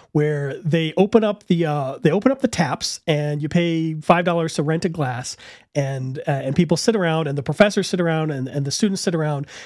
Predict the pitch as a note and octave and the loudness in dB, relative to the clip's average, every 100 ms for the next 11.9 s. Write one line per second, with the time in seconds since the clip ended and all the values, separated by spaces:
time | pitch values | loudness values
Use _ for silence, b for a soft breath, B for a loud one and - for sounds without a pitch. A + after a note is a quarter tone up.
0 | B - C#3 D3+ D#3+ D#3 D3 C#3+ - D#3 | B -4 -4 0 0 0 -2 -2 0 0
1 | D3 E3+ E3+ F3 D#3+ D#3+ D#3 C3+ C#3 D#3+ | 0 0 0 0 0 -2 -2 -2 0 0
2 | D#3 D3 D3 C#3 C3+ C3 B2 B2 - D3 | -2 0 0 -2 -4 -4 -4 -6 -8 -8
3 | B2 B2 - D#3 C3+ B2+ A2+ F#3 F#3+ G#3+ | -6 -8 -6 -4 -2 -4 -4 0 2 2
4 | A3+ D#3+ - C3+ C3 C#3 D3+ C3+ B2+ B | 0 0 -2 -2 -2 -2 -2 -2 -8 B
5 | B B - F3 E3+ D3+ C#3 D3 D3+ C#3+ | B B 4 4 4 0 0 0 0 2
6 | C#3+ - D3 C3+ - C#3 C3 C3+ C3 B2 | 0 2 0 0 -2 -2 -2 -4 -4 -6
7 | - D3 C3 - F3 D#3+ E3 C#3+ D3 D3 | -6 -4 0 4 4 4 0 -2 -2 -2
8 | C3+ B2+ C3+ B2+ B2 B B B C3 C3+ | -4 -4 -4 -4 -8 B B B -4 -2
9 | D3 D3 C3+ - - C#3 - D#3 C#3 C#3 | -2 -2 -4 -4 -2 0 -2 -2 0 -2
10 | B2+ - _ - E3+ - - A3 F#3 D3 | -6 -14 _ -6 -6 2 4 4 4 0
11 | C#3 C#3 E3 D3 C#3+ B2+ B2 A#2 | -4 -2 -2 -2 -2 -4 -6 -6